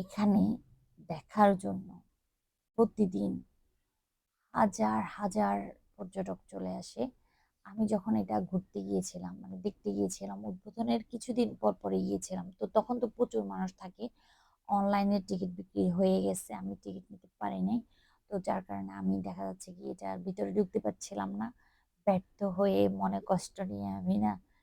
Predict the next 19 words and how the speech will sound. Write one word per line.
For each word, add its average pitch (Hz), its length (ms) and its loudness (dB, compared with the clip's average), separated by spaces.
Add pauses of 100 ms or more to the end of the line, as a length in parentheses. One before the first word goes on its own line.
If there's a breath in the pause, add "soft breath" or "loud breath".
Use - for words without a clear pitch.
(240)
বের 190 240 8
হয়ে 196 140 10
চলে 190 240 2
আসতেছি। - 420 -6 (120)
প্রথম - 260 -14 (220)
আসার 208 220 4 (160)
পথেই 202 480 2
মানে 185 220 4 (520)
গেটের 202 340 0
সামনেই 220 340 0 (680 loud breath)
একজন 214 300 6 (180)
প্রবাসী, 202 440 10 (140)
প্রবাসী 254 340 6
বলতে 269 360 2 (520 loud breath)
উনি 240 180 6
হচ্ছে, 247 320 -2 (140)
প্রবাসী 262 400 6
না 214 180 2
বলবো, 202 340 0